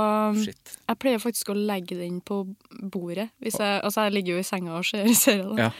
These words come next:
Speaker 2: Så legger jeg den enten på bordet eller kommoden.
Speaker 1: Det er bra jobba, faktisk, for at
Speaker 2: Er det det?
Speaker 1: Ja, det klarer ikke jeg.
Speaker 2: Ikke?
Speaker 1: Nei, jeg sitter og scroller og ser på,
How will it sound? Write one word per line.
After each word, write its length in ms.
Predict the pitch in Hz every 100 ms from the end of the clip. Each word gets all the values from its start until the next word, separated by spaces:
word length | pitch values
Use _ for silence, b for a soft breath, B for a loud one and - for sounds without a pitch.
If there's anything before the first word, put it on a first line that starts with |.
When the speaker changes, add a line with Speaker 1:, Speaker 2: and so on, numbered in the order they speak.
| B B B -
Speaker 2:
Så 160 | -
legger 300 | 233 214 190
jeg 20 | 185
den 140 | 202
enten 160 | 185 185
på 100 | 190
bordet 360 | 196 175 180
eller 80 | 175
kommoden. 540 | - 196 196 190 202 - _ _
Speaker 1:
Det 100 | 110
er 80 | 113
bra 380 | 127 95 90 95
jobba, 300 | 98 85 78
faktisk, 460 | - 101 - - -
for 220 | - 107
at 140 | 95 -
Speaker 2:
Er 260 | 254 202 170
det 120 | 175 202
det? 160 | 302 359
Speaker 1:
Ja, 80 | -
det 160 | 123 -
klarer 240 | 131 92
ikke 160 | 87 80
jeg. 80 | - _ _ _ _
Speaker 2:
Ikke? 300 | 254 247 - 233
Speaker 1:
Nei, 120 | 120
jeg 80 | 113
sitter 220 | 107 -
og 60 | 113
scroller 680 | - 120 92 92 90 92 92 - -
og 140 | 98 98
ser 160 | -
på, 120 | 87